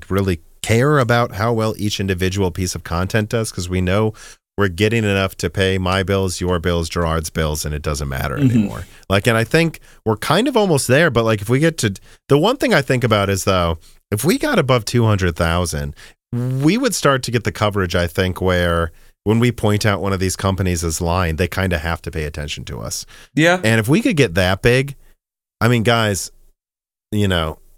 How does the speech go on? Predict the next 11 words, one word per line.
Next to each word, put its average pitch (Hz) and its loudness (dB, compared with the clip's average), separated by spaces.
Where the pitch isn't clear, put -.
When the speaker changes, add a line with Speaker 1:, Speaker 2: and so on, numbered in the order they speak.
Speaker 1:
think 127 0
about, 110 2
thank 170 2
God, 107 2
like, 87 0
Gamers 92 2
Nexus 85 0
and 90 0
Hardware 90 0
Unboxed, 85 -2
and 82 -2